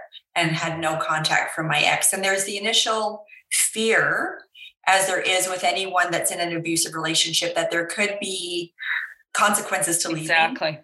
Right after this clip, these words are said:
Speaker 1: Um, so
Speaker 2: Exactly.
Speaker 1: once that passed, I had this euphoric feeling of having the freedom and not having the daily fear. So
Speaker 2: Mm-hmm.
Speaker 1: I've,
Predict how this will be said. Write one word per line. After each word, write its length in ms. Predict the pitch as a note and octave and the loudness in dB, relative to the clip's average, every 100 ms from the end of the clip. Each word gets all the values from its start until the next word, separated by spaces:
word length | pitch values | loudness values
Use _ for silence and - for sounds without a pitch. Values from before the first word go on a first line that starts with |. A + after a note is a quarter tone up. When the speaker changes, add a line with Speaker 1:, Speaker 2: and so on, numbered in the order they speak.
| _ - | _ 2
Speaker 1:
Um, 140 | F3+ | 4
so 40 | F3 | 4
Speaker 2:
Exactly. 240 | E3+ G3 G#3 | 2 -2 0
Speaker 1:
once 240 | G#3+ - | 0 2
that 240 | A3 F#3+ | 2 0
passed, 500 | - G#3 G3+ F3+ - | 0 2 2 2 2
I 60 | F#3 | 2
had 240 | G#3 A3+ | 2 0
this 200 | G#3+ G3 F#3+ | 0 0 -2
euphoric 400 | F#3+ - F#3 F#3+ | -4 0 4 4
feeling 480 | - A3+ D4+ - D#3+ | 2 -2 0 0 0
of 160 | E3+ | -2
having 340 | - - F3+ E3+ | 0 0 0 0
the 80 | E3 | -2
freedom 540 | - G3+ G#3 F#3+ E3 | -2 -2 0 2 2
and 140 | D#3+ | 0
not 340 | E3+ F3 E3+ - - - - _ _ | 0 2 2 0 -10 -20 -20 _ _
having 360 | G3+ G3+ G3+ G3 | 2 2 2 -2
the 80 | F#3 | -2
daily 360 | F#3 F3 E3 | 0 0 -2
fear. 440 | D#3+ - E3+ F3 D3 | -2 -6 -2 0 2
So 640 | - - F3+ F3 E3+ E3 E3+ | 2 2 2 2 -2 -4 -6
Speaker 2:
Mm-hmm. 520 | D#3+ D3+ E3 D#3+ D3+ | -6 -6 -6 -6 -2
Speaker 1:
I've, 340 | F3+ A3+ A3+ | 2 2 2